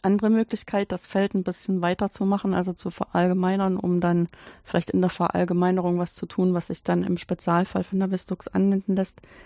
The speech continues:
ist ja das Ganze kompressibel zu machen, also die Divergenzfreiheit aufzugeben und stattdessen zum Beispiel eine Gleichung für die, ähm, Dichte, ähm, dazuzustellen. Aber, ähm,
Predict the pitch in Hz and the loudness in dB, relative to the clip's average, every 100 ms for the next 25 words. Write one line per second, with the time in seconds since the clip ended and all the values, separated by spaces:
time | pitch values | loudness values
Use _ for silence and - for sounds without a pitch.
0 | - _ - 185 - 180 180 - 185 185 | -20 _ -6 -4 0 2 0 0 -2 -2
1 | - 190 - 175 - 214 214 220 - 214 | -2 -2 -2 -6 -6 -4 0 0 0 0
2 | 214 247 247 - - - - 175 180 170 | 0 -2 -4 -6 -20 -20 -8 -4 -2 -2
3 | 180 - 190 185 185 185 - 180 185 175 | -4 -4 0 0 2 0 0 0 0 2
4 | 180 - - - 196 190 175 175 - 175 | -2 -4 -6 -2 0 0 0 -2 -4 -4
5 | 175 - 175 180 170 170 - 170 170 170 | -4 -2 -2 0 0 -2 -2 0 0 2
6 | 170 175 170 165 170 170 165 - - - | 0 0 -2 -2 -2 0 0 -4 -14 -20
7 | - _ - 165 165 156 156 - 156 160 | -20 _ -2 0 2 2 0 0 -2 -2
8 | - 208 - 233 240 - _ - 202 190 | -2 -2 0 2 2 -2 _ -6 0 2
9 | 185 180 - 185 - 202 - 226 - 208 | 2 0 -4 -6 -4 -8 -6 -6 0 2
10 | 214 226 - _ _ - _ - - _ | 4 4 0 _ _ -20 _ -20 -20 _
11 | _ - 175 175 170 165 - 170 165 165 | _ -4 0 2 2 2 2 2 2 0
12 | 165 | -4